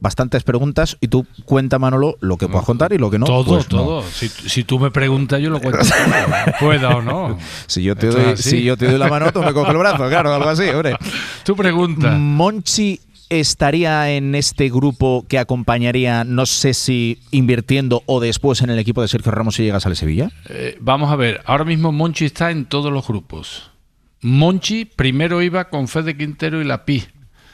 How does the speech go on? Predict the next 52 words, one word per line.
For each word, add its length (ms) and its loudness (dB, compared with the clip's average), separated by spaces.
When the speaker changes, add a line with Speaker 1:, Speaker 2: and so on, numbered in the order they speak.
Speaker 2:
que 100 -2
son 340 -2
hermanos 640 0
en 120 0
el 120 -4
caso 280 -4
de 120 -4
Fede 300 -4
Quintero. 420 -4
Después 320 -2
ha 40 -2
dicho 260 -4
que 80 -4
si 140 -4
la 80 0
oferta 540 -4
no 140 -4
llega, 500 -2
eh, 180 0
pues 220 2
entonces 540 -2
no 100 0
se 140 0
sabe. 540 -2
Eh, 720 0
Monchi 400 0
yo 160 2
creo 160 -2
que 60 -2
está 160 -4
esperando 400 -2
a 40 0
ver 180 -2
quién 180 -2
lo 80 -2
llama 300 -2
realmente. 540 -4
Él 100 0
dice 240 -2
que 120 -4
no, 180 -8
¿eh? 120 -2
Que 80 -8
está 160 -4
en 80 0
San 180 0
Fernando, 340 0
pero 140 -4
yo 220 -4
tengo 340 -2
otra 220 -4
opinión, 540 -2